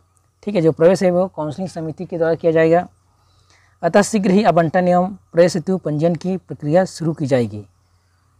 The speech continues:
जो अभी काउंसलिंग का डेट नहीं आया है लेकिन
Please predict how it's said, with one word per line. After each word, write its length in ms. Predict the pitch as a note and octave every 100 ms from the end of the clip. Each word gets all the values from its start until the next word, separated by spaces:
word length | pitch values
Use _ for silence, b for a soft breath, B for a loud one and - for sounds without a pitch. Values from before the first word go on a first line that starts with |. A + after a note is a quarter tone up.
| _
जो 220 | D#3 D#3 -
अभी 140 | D3+
काउंसलिंग 420 | F3+ D#3+ D#3+ G3+ G3
का 60 |
डेट 220 | F3+ F#3
नहीं 220 | F#3 F3+ F#3+
आया 160 | F3
है 160 | E3 F3
लेकिन 440 | E3+ F3+ F3+ G#3